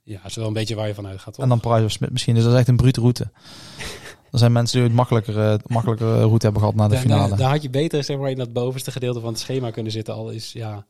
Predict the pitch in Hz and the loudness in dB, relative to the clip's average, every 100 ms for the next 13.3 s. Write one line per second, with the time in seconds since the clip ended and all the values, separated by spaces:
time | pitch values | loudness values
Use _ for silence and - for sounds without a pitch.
0 | - 147 139 147 139 131 143 139 143 131 | 2 6 8 6 6 6 8 6 6 6
1 | 117 127 - 143 139 113 117 120 120 120 | 6 4 4 2 4 4 4 4 4 4
2 | 120 113 - 147 151 147 139 127 117 104 | 4 2 4 4 6 6 4 4 4 4
3 | 101 - 123 123 120 131 127 107 101 98 | 2 2 2 4 4 4 4 4 4 4
4 | 95 98 101 101 98 104 104 120 123 120 | 4 2 2 0 2 0 2 2 2 2
5 | 110 120 - 123 123 120 117 120 120 - | 2 0 0 2 4 2 2 0 0 2
6 | 113 - 107 - - - - - - - | 0 2 -4 -4 -16 -20 -20 -20 -6 2
7 | 113 110 110 110 110 107 - _ _ 135 | 4 4 4 2 2 -2 -6 _ _ 0
8 | 120 110 95 _ 120 113 117 113 120 - | 2 4 0 _ -2 2 2 4 2 2
9 | 117 117 113 110 110 113 120 117 113 110 | 0 2 2 2 2 2 4 4 4 4
10 | 113 - 120 113 113 113 110 113 123 117 | 2 2 0 4 2 4 2 2 2 2
11 | 110 113 110 - 120 - 120 110 110 113 | 4 2 2 0 -2 0 2 2 2 0
12 | 131 - - 127 113 117 123 110 120 107 | -2 -6 -2 0 0 0 0 2 2 2
13 | 104 117 - | 4 0 -2